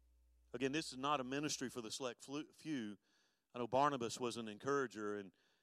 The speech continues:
we all need a Barnabas, but I think it collectively on the body of Christ, we all need to be encouragers. It's the responsibility of everyone who names the name of Christ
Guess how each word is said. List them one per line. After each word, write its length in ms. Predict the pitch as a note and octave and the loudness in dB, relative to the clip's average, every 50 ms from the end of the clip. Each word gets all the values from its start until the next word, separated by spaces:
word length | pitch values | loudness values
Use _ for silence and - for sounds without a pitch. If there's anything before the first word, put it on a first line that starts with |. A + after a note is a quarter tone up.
| _ _ - | _ _ -12
we 140 | A#2+ A#2 A#2+ | -2 2 6
all 160 | C3 C3+ C#3 | 6 6 6
need 160 | C3 C3 B2 | 6 2 -2
a 60 | A2+ | 0
Barnabas, 500 | G2 A#2 B2 C#3+ D3+ C#3 A#2 G#2 G#2 - | 2 4 4 4 4 2 0 -2 -2 -2
but 180 | - - A2+ A2 - - | -2 -2 -2 -2 -2 -4
I 100 | A#2+ C3+ | -4 -2
think 200 | - C#3+ A#2+ - | -2 -4 -4 -4
it 140 | A#2+ - | -8 -6
collectively 500 | - B2+ A2+ C3 D3+ - C3 A#2 A2 A2 | -2 2 2 2 2 2 -2 -2 0 0
on 100 | A2+ G#2 | 0 -2
the 60 | G2+ G2+ | -2 0
body 240 | G2+ A2 A#2+ A#2 | 2 2 4 2
of 100 | G#2+ F2+ | 0 -4
Christ, 360 | - - D3 D3+ D3 A2+ - A#2 | -4 -2 -2 -2 -2 -2 -4 -6
we 100 | A2+ A2+ | -4 -2
all 160 | A2+ C#3+ E3+ | 0 0 0
need 160 | C#3+ A#2+ F#2+ | -2 -4 -8
to 60 | F#2 | -6
be 120 | F#2 F#2+ F2+ | -6 -6 -6
encouragers. 800 | E2+ E2 - F#2 F2+ E2 D#2+ D2+ E2+ E2 C#2+ - - - - _ _ _ _ _ _ _ _ _ _ _ _ _ _ _ _ _ _ _ _ _ _ _ _ _ _ _ _ - | -6 -6 -6 -6 -6 -6 -6 -8 -12 -16 -14 -14 -14 -14 -14 _ _ _ _ _ _ _ _ _ _ _ _ _ _ _ _ _ _ _ _ _ _ _ _ _ _ _ _ -4
It's 140 | A#2+ A2+ - | 0 2 2
the 80 | B2+ | 4
responsibility 840 | A#2+ A2+ - - - D#3 D#3+ D#3 - B2 A#2 C3+ D3+ D#3 C#3+ C3 A#2+ | 4 2 2 2 2 4 2 2 2 0 4 6 6 6 6 4 2
of 100 | A2+ A2+ | 2 2
everyone 420 | C3 D3 D#3 F3 D#3+ D#3+ D#3 D3 | 0 0 2 0 0 0 -2 -2
who 120 | B2 C#3 C3+ | -2 -2 -2
names 300 | C3 C3+ C3+ C3+ B2 A#2 | -2 -2 -2 -2 -4 -4
the 100 | A#2+ A#2 | -2 -2
name 180 | A#2 A#2 A2 | -2 -2 -2
of 120 | G#2 - - | -4 -8 -8
Christ 460 | - - A#2 G#2+ F#2+ F#2 F2+ - | -4 -2 -2 0 0 -2 -6 -10